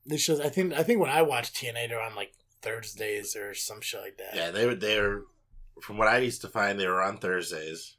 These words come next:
Speaker 2: and then they, when the Bischoff Hogan era, they went to Mondays.
Speaker 1: Yeah.
Speaker 2: Which at that time, I believe SmackDown was still airing on Fridays.
Speaker 1: Yep.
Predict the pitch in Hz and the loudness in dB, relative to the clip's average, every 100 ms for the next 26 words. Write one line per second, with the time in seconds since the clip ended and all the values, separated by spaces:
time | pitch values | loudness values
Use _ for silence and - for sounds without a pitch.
0 | - 90 87 90 92 92 87 85 82 - | -10 -6 -6 -4 -2 -2 -4 -8 -12 -14
1 | 90 110 107 - 107 90 - 117 98 90 | -6 0 2 2 2 0 0 0 0 -2
2 | 85 87 - _ - - - _ 92 92 | -2 -6 -8 _ -20 -20 -20 _ -6 -6
3 | 85 92 113 95 82 82 85 - 87 - | -6 -4 -2 -2 -4 -6 -8 -10 -10 -12
4 | - - - 127 104 101 127 175 135 101 | -18 -14 0 2 2 4 4 4 2 2
5 | 101 101 92 - 104 151 - 92 87 - | 2 0 -2 -4 0 0 0 -2 -4 -4
6 | 98 85 87 85 87 76 78 71 - 110 | -4 -4 -4 -6 -10 -8 -8 -8 -10 0
7 | 151 175 87 82 85 143 - | 2 2 0 -6 -6 -4 -4